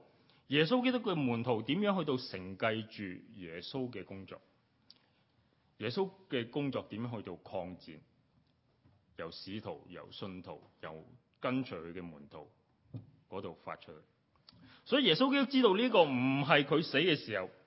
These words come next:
佢離開佢哋嗰度。離開有一個退，退，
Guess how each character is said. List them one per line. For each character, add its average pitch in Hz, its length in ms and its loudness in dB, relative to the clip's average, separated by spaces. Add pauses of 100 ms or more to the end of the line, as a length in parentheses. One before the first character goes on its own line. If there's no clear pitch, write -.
(240)
佢 120 140 0
離 104 220 -2
開 135 180 0
佢 135 60 -2
哋 95 240 -4
嗰 87 100 -8
度。 85 160 -12 (1080)
離 143 280 6
開 185 340 6 (360)
有 135 240 4
一 185 60 0
個 151 140 0 (220)
退， 135 440 2 (260)
退， 135 480 -2